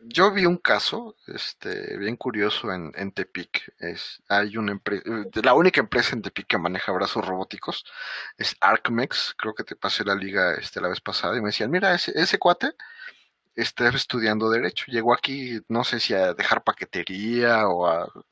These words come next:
a lo que quieras, menos a eso. O entró de becario a, a la parte administrativa y, este, después de un tiempo se dio cuenta que, pues, que le gustaban los robots y, y ya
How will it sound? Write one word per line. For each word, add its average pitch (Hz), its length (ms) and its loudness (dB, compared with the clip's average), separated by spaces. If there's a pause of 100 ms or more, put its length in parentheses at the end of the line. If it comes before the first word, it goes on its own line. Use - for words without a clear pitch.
(160)
a 156 240 0
lo 156 160 -2
que 165 120 -4
quieras, 165 300 0
menos 143 320 0
a 85 200 0
eso. 92 180 -6
O 101 120 0
entró 139 280 2
de 107 280 2
becario 107 460 2
a, 87 180 2 (400)
a 113 40 -4
la 98 120 0
parte 110 240 0
administrativa 107 720 -2 (560)
y, 101 180 -4
este, - 200 -2
después 123 240 0
de 143 60 0
un 135 60 -2
tiempo 131 280 2
se 123 120 0
dio 113 120 2
cuenta 123 240 -2
que, - 120 -10
pues, - 100 -4
que - 120 -2
le 87 100 0
gustaban 110 420 2
los 101 100 0
robots 98 380 -6 (120)
y, 98 720 -8
y 95 40 -12
ya 107 200 4